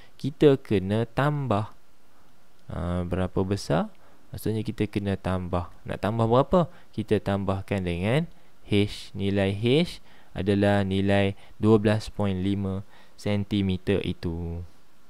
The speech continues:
Okey. So, yang ni yang biasa soalan minta awak buat lah. Tapi pelajar,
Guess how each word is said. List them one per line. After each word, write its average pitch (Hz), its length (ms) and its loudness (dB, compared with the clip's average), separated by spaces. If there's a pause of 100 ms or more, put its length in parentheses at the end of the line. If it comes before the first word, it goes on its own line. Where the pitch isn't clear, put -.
(880)
Okey. 101 200 0 (480)
So, - 80 -4
yang 98 240 2
ni 127 240 -2
yang 101 220 -4
biasa 104 500 -2
soalan 104 400 -2
minta - 320 -6 (400)
awak 98 240 -6
buat 92 300 -2
lah. 113 180 -4 (560)
Tapi 170 240 2
pelajar, 104 560 2